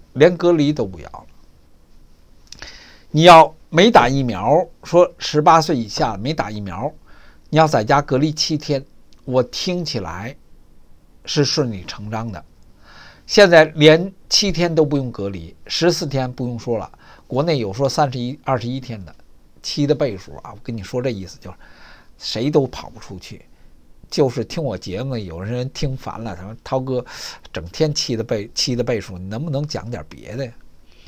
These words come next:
真相就是真相，讲别的叫骗你。C D C主任签署修正指令，你看，他原来没这么定，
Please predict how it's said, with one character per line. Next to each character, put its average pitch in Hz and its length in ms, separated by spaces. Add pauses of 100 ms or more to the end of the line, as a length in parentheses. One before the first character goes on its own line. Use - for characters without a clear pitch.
(300)
真 180 180
相 143 240
就 147 220
是 120 60
真 131 200
相， 98 240
讲 92 280
别 101 140
的 127 60
叫 131 180
骗 156 300 (120)
你。 - 60 (1800)
C 220 240
D 170 80
C 196 240
主 143 240
任 147 260
签 196 300
署 110 260
修 240 460
正 185 300
指 92 120
令， 95 160 (140)
你 104 140
看， 113 120 (1800)
他 175 120
原 185 220
来 180 140
没 156 180
这 190 140
么 127 120
定， 95 220